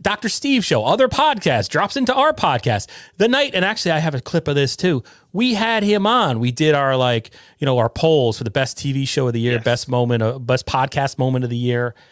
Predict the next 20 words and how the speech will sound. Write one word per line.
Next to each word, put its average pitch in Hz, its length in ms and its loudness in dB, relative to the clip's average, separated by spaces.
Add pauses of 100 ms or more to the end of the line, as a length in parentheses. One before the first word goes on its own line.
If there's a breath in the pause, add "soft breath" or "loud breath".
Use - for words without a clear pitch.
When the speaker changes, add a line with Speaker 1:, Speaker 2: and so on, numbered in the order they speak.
(300 soft breath)
Speaker 1:
And 110 280 -6
I 117 80 0
invited 131 420 -2
him 185 140 -2
on, 120 240 2
and 156 120 -4 (280 soft breath)
he 127 100 -4
comes 156 240 0
on 160 160 0
for 151 120 2
a 135 40 2
second. 135 560 -2
Or 135 240 -4
actually, 170 240 -2
no, 175 140 2
he, 151 240 -2
he 151 360 -4
brings 185 320 0
on 170 380 0 (320 soft breath)
Lorenzo. 143 640 0